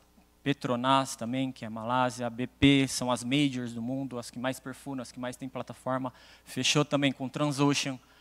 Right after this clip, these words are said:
é uma empresa gigante que tem, acho que, trinta navios, eles chamam de rigs, são as plataformas, eles são navios gigantes que ficam pelo mundo e perfurando também,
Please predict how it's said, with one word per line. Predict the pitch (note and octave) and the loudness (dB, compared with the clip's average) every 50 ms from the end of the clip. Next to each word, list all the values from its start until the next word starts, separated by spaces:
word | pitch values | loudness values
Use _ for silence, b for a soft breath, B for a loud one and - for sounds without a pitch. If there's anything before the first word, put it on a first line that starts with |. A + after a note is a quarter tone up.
| b b b b b | b b b b b
é | A2 | -8
uma | A#2 C#3 | -6 -6
empresa | C#3 C3 - C3+ B2+ B2+ C#3 | -8 -8 -8 -8 -8 -8 -8
gigante | B2+ D#3 D3+ D3 D3+ C#3+ C#3+ C3+ - | -8 -6 -6 -4 -4 -4 -4 -6 -10
que | - | -14
tem, | - - C3+ C3 B2 | -12 -10 -8 -8 -8
acho | A#2+ - - | -10 -12 -18
que, | _ | _
trinta | _ - B2+ C3 D3 C3+ - B2+ | _ -14 -12 -10 -10 -10 -10 -12
navios, | B2 A2+ G#2+ A2+ B2 C3 B2+ A#2+ G#2+ - - - - - - - - - - - | -12 -12 -12 -8 -8 -6 -6 -6 -8 -10 -12 -14 -16 -18 -18 -20 -20 -20 -18 -16
eles | - A#2 A2 G#2+ - | -16 -16 -14 -14 -14
chamam | - - A2+ A#2 A#2+ A#2+ | -12 -12 -10 -8 -8 -8
de | A2 A#2+ A#2+ | -8 -8 -10
rigs, | A2 G2+ A#2+ C#3 C3 A2 A2 G#2+ G2+ - | -10 -8 -8 -10 -10 -10 -14 -18 -18 -18
são | - - - G#2+ A2 | -20 -16 -14 -14 -14
as | G#2+ | -14
plataformas, | - - B2 - - - - - - B2+ B2 G#2+ G2+ G2+ - - | -14 -12 -12 -12 -12 -14 -16 -10 -6 -6 -6 -6 -8 -14 -20 -20
eles | A#2 A2 | -20 -20
são | - - A#2+ | -18 -14 -8
navios | B2 B2+ A#2+ A2+ B2 B2+ B2 | -2 -2 -2 0 0 -2 -2
gigantes | A#2 A#2+ A2 A#2+ B2 B2 B2+ - - - - | -2 -2 0 0 -2 -2 -2 -6 -6 -8 -6
que | - C3 A#2 A#2+ - - - - - - _ - - - | -6 -8 -10 -10 -16 -20 -20 -20 -20 -20 _ -20 -18 -10
ficam | - C#3 - C#3 C3 | -8 -8 -8 -6 -6
pelo | - C#3 C#3 | -4 -4 -4
mundo | C#3+ D3 D#3 E3 D#3+ | -2 -4 -4 -6 -6
e | D3+ | -8
perfurando | C#3+ - C#3+ C#3 - - D3+ C#3 B2 A2+ A#2 A#2 | -8 -8 -8 -8 -8 -8 -8 -6 -6 -8 -8 -8
também, | - B2+ A#2+ A2+ G2+ F#2 | -8 -6 -6 -6 -6 -8